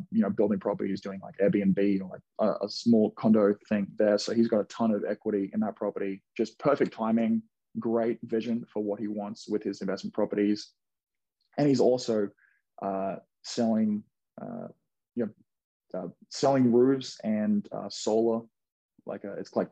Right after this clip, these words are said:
he works for a company called Clean Energy Alliance or Florida Clean Energy Alliance. And, uh, that the value of that, of that company is just skyrocketing with so many people wanting solar on their roofs and, and clean energy because the, the, the electric, the electricity bills are just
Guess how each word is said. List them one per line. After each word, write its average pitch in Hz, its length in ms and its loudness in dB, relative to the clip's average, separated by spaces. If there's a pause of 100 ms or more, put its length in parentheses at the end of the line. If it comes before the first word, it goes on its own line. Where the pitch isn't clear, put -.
(280)
he 127 80 4
works 117 220 4
for 117 100 0
a - 40 -2
company 110 240 -4
called 107 200 -6
Clean 113 240 0
Energy 113 260 2
Alliance 110 340 -2
or 110 100 -6
Florida 113 340 -2
Clean 107 220 -6
Energy 107 240 -4
Alliance. 110 520 -8 (460)
And, 107 500 4
uh, 98 340 -6 (160)
that 113 380 2
the 123 80 0
value 113 260 6
of 98 180 0
that, 113 80 0
of 104 80 0
that 101 140 -2
company 104 280 -6
is - 60 -12
just - 200 -8
skyrocketing 98 640 -4 (100)
with 110 160 0
so 113 140 4
many 107 160 4
people 98 260 -2
wanting 98 340 -4 (380)
solar 120 400 4
on 104 80 2
their 104 120 0
roofs 107 240 0
and, 92 180 -6
and 104 120 -4
clean 110 220 0
energy 104 320 0
because 95 380 -6
the, 95 260 -6 (180)
the, 95 220 -2 (220)
the 104 60 6
electric, 104 360 2
the 95 220 0
electricity 104 420 2
bills 92 260 2
are 92 40 -4
just - 240 -12